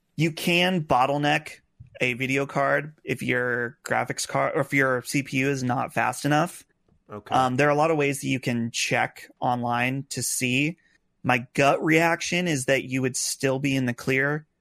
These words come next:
Speaker 1: to upgrade, and you're not going to bottleneck, being that you said it's a quad core i seven.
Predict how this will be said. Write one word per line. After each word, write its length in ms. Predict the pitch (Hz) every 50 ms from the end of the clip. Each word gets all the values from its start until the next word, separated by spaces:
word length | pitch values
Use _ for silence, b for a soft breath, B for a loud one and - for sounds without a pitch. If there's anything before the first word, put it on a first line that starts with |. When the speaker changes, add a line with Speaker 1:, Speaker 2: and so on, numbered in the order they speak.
| _ _ _ _ _ _ _ -
Speaker 1:
to 420 | - - 131 127 127 123 120 - -
upgrade, 540 | - 131 - - 143 143 139 139 139 139 135
and 120 | 135 127
you're 100 | 123 123
not 260 | 123 123 120 120 117 -
going 300 | 139 127 123 123 123 120
to 340 | - - 123 123 120 120 139 - -
bottleneck, 540 | 120 117 120 120 123 131 131 131 139 - -
being 200 | 123 123 123 120
that 140 | - - -
you 100 | 160 180
said 220 | 180 - 202 185
it's 160 | 185 175 -
a 140 | 151 143 127 - _ -
quad 360 | - - 139 139 143 135 143
core 600 | - - 139 135 139 139 135 135 131 131 131 _ _ _ _ _ _ _ _ _ _ _ _ -
i 200 | - 120 120 123 127
seven. 720 | - - 127 123 123 123 127 123 120 120 120 120 127